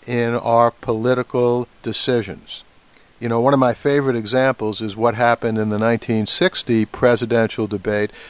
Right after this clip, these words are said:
between John F. Kennedy and Richard M. Nixon. People who heard the debate on radio thought Nixon did better, but people who saw the debate on television thought J F K did better.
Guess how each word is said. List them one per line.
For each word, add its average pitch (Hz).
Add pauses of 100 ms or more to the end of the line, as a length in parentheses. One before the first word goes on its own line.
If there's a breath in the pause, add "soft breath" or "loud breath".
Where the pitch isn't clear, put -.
between 117
John 120
F. 113
Kennedy 113
and 107
Richard 113
M. 107
Nixon. 101 (360 loud breath)
People 165
who 110
heard 165
the 117
debate 95 (280 loud breath)
on 107
radio 110 (520)
thought 127
Nixon 127
did 113
better, 131 (680 soft breath)
but 95
people 131
who 104
saw 147
the 131
debate 113
on 107
television 117 (260 loud breath)
thought 113
J 120
F 110
K 160
did 95
better. 78